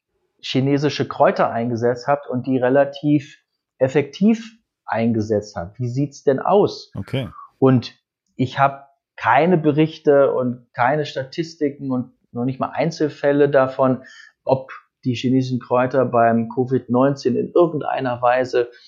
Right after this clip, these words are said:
Speaker 1: was ausrichten können, ja.
Speaker 2: Mhm.
Speaker 1: Ähm, weil ja, wenn die intensivpflichtig sind, ist ja die Lungenfibrose, ähm, schon so weit fortgeschritten, dass das sozusagen ja schon ein Substanzproblem ist und kein,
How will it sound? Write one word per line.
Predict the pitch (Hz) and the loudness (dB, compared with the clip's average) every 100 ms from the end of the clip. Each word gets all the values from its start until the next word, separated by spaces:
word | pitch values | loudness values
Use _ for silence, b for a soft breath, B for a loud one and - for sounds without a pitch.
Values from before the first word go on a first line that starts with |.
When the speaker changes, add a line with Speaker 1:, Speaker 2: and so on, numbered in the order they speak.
| B B _ | B B _
Speaker 1:
was | 117 - | -6 0
ausrichten | 143 175 - 135 - - 120 113 | 2 2 0 -4 -4 -8 -8 -6
können, | - 113 107 98 | -2 0 0 -2
ja. | 98 127 | 0 0
Speaker 2:
Mhm. | 104 95 98 _ _ _ _ _ _ b b b b | 0 -6 -10 _ _ _ _ _ _ b b b b
Speaker 1:
Ähm, | 117 120 120 123 120 113 - 107 104 | 2 4 6 4 2 0 -6 -12 -4
weil | 110 120 127 135 135 131 | 0 4 6 8 6 4
ja, | 113 120 113 | 2 2 2
wenn | 123 135 | 2 2
die | 131 | 0
intensivpflichtig | - 127 131 120 143 - 131 - 117 | 0 -4 -6 -6 -8 -8 -12 -10 -6
sind, | 135 131 135 | -4 -4 -8
ist | - - - | -18 -16 -4
ja | 123 | -2
die | 120 123 | -2 -2
Lungenfibrose, | 120 135 147 - 127 - - 127 135 131 127 123 b b b _ _ | 0 2 0 0 -2 -2 0 2 4 4 2 0 b b b _ _
ähm, | - 117 | -6 -4
schon | 117 120 120 | -2 0 2
so | 110 143 | 2 4
weit | 139 120 | 4 2
fortgeschritten, | - 135 135 131 - - 135 135 127 120 | 0 -2 0 -6 -4 -2 -2 0 0 2
dass | 120 - - - - | -2 -4 -14 -16 -12
das | 120 113 | -10 -6
sozusagen | 120 113 - 113 120 113 113 113 110 b b b _ | -6 -8 -10 -6 -2 -2 -2 -4 -4 b b b _
ja | - 117 | -8 -8
schon | - 117 113 - - - | -2 0 2 -2 -10 -12
ein | |
Substanzproblem | - 107 - 135 156 160 - 117 123 131 | -8 -8 -2 0 0 0 -2 4 4 4
ist | 131 | 2
und | 110 110 | -2 -4
kein, | 113 113 110 - | -2 -2 -4 -10